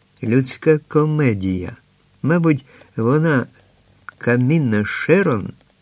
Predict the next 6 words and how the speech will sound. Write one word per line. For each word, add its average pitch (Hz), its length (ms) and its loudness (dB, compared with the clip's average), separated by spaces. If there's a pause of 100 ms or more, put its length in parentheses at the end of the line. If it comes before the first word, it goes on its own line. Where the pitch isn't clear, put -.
(640)
бачила 156 600 -2
безліч 113 800 -2
таких 101 520 -8
комедій. - 560 -12 (3500)
Вродливу 135 580 2
дівчину 113 680 0